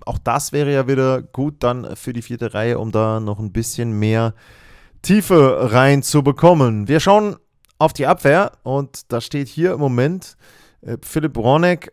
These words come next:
und Quinn Hughes. Und das ist ganz interessant, da habe ich jetzt schon aus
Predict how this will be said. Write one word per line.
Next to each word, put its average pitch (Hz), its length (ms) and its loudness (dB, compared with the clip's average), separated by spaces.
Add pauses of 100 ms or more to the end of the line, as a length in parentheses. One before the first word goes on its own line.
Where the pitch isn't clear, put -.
(120)
und 143 420 -4
Quinn 156 260 2
Hughes. 139 360 0
Und 117 120 -4
das 139 180 -2
ist - 100 -10
ganz 160 180 -2
interessant, 156 460 -4
da 131 100 -2
habe 139 140 -2
ich 135 100 -8
jetzt 151 180 -8
schon 151 240 -8
aus - 600 -12